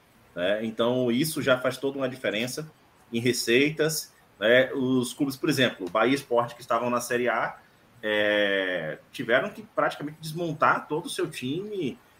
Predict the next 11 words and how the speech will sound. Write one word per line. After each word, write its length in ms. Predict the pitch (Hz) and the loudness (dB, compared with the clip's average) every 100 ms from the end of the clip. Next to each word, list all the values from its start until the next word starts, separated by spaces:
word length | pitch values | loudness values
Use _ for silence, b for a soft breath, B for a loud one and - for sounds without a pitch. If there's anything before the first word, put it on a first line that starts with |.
| _ - | _ -10
é, 560 | 104 104 104 95 - - - | -4 0 0 -2 -6 -8 -4
é, 60 | |
é 20 | |
dívida 360 | 120 123 175 170 | -2 0 0 0
que 80 | 156 | -4
chega 640 | - 123 175 180 143 120 113 | 0 2 2 2 2 2 2
e 480 | 117 120 113 101 90 | 2 0 0 0 -4
você 180 | 104 139 | -6 -6
tá 180 | 131 139 | -2 -2
num 160 | 165 | -2
processo 480 | 156 143 - 156 - | -4 -4 -2 -4 -6